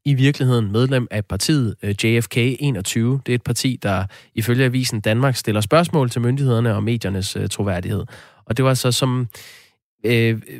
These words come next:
med udgangspunkt i en aktindsigt, der var blevet, øh, sendt til sundhedsmyndighederne, hvor de havde givet afslag på at forklare,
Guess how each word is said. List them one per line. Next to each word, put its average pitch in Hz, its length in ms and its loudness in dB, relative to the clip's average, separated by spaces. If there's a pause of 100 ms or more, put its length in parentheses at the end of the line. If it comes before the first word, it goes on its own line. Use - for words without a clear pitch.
(100)
med 139 100 2
udgangspunkt 160 580 2
i 147 220 -4 (120)
en 131 220 0
aktindsigt, 131 720 -2
der 127 60 4
var 110 100 2
blevet, 107 360 0
øh, 95 80 0
sendt 160 240 0
til - 140 -4
sundhedsmyndighederne, 123 840 0
hvor 113 140 0
de 117 120 -2
havde 117 160 2
givet 110 260 -2
afslag 110 480 -2
på 113 200 0
at 95 340 -2
forklare, 101 520 -4